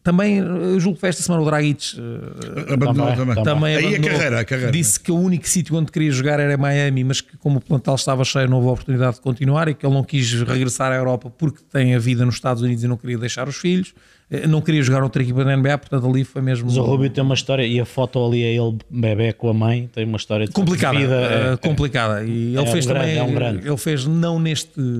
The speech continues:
Speaker 1: aqui fe-, fez também uma alusão, mas já, já falou disso mais em concreto,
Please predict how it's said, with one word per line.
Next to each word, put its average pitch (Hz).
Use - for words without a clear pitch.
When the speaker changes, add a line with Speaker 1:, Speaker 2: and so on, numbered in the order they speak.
Speaker 1:
aqui -
fe-, 131
fez 131
também 139
uma 127
alusão, 123
mas 135
já, 135
já 147
falou 139
disso 135
mais 127
em 123
concreto, 147